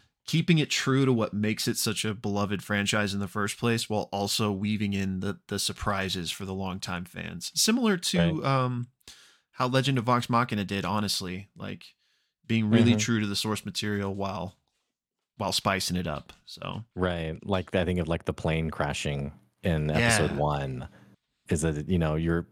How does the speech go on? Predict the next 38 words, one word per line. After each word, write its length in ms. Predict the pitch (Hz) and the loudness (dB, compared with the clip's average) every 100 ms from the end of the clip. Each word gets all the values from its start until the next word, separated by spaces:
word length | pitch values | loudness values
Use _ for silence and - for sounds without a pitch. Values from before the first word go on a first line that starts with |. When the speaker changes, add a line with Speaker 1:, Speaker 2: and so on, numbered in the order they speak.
| - | -8
Speaker 2:
expecting 440 | 104 - 107 110 | -4 0 0 0
something 280 | 98 95 92 | 0 0 0
different, 440 | 87 101 - 87 85 | 2 0 0 -2 0
and 80 | 87 | 0
then 100 | 82 | 0
the 80 | 82 | 0
car, 540 | 101 92 90 87 92 | 2 2 2 0 0
you 80 | 110 | 4
know, 80 | 92 | 4
that 100 | 90 | 4
we've 180 | 92 90 | 2 0
passed 320 | - 95 - | 0 0 0
the 80 | 90 | -2
car, 280 | - 87 82 | 0 2 2
and 60 | |
you're 100 | 87 | 2
like, 280 | 85 82 - - - | 2 0 -4 -14 -2
"Well, 100 | 98 | 2
wait 140 | 104 | 4
a 60 | 110 | 4
second, 600 | - 76 78 82 - - | 0 0 0 -2 -4 -6
that, 320 | - 90 90 - - - _ - | 0 2 0 -6 -20 -20 _ -4
Speaker 1:
Yeah. 240 | 110 98 87 | -2 -2 0
Speaker 2:
that's 180 | 104 143 | 0 2
not 60 | |
what's 80 | 90 | 0
supposed 160 | - - | 0 0
to 60 | 80 | 0
happen." 420 | 80 - 101 107 | 0 2 0 2
And 120 | 101 92 | 2 4
then 340 | 90 87 87 - | 4 2 0 0
<laughs> 360 | 143 - 117 - - - _ | -2 2 -2 -2 -18 -20 _
that 140 | - 101 | 0 2
was 120 | 107 | 4
a 40 | 104 | 4
nice 460 | 98 95 92 - | 4 2 0 0
little, 300 | 92 87 82 | 0 0 2
uh, 320 | 82 80 78 | 2 2 0